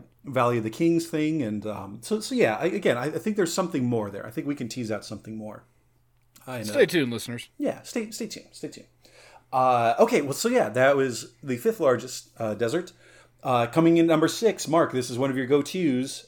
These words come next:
Speaker 1: Uh, we're in Asia now, so what is the sixth largest desert?
Speaker 2: That would be the Gobi Desert.
Speaker 1: That would be the Gobi Desert at one point two nine square kilometers, or just about a half a million,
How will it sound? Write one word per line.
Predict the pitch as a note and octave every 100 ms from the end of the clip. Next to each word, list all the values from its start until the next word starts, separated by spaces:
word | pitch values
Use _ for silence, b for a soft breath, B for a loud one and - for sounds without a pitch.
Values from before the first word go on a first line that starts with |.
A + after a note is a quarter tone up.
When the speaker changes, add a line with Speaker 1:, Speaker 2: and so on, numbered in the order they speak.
| -
Speaker 1:
Uh, | A2+ A2
we're | C3 C3+
in | C#3+ B2+
Asia | E3 G3+ B2 A#2 B2 B2
now, | B2+ A2 A#2 D3
so | - B2+
what | A#2 B2+
is | B2+ A2+
the | A#2
sixth | - D#3+ D#3+ - -
largest | A#2+ G#2+ G#2 -
desert? | A2 F#2+ F2+ - _ _ _ _ _ _ _ _
Speaker 2:
That | C#3+ C#3 C3 A#2+
would | A#2+ A2
be | - A#2
the | A2 A2+ A2
Gobi | A2+ A#2+ C#3
Desert. | A#2+ A2 G#2 G#2
Speaker 1:
That | D3 A#3
would | A#3 C#4
be | A3+
the | F#3+
Gobi | F3 D3+
Desert | B2 C3 A2+ G#2+ -
at | C3 A#2+ A2 - -
one | D3 F3 E3+
point | E3+ E3+ D#3+ -
two | - F3+ F3+ F#3 G3 F3+
nine | C#3+ C#3+ D#3 E3+ F#3+ G3 -
square | - - F3+
kilometers, | G3 F3+ F3+ F#3 F#3 -
or | C#3 B2 A#2 A2
just | - G#3+
about | F#3 E3 C#3+ C#3 -
a | B2
half | - E3 F3 -
a | -
million, | C3 A#2+ G#2+ G2+ G#2 A2+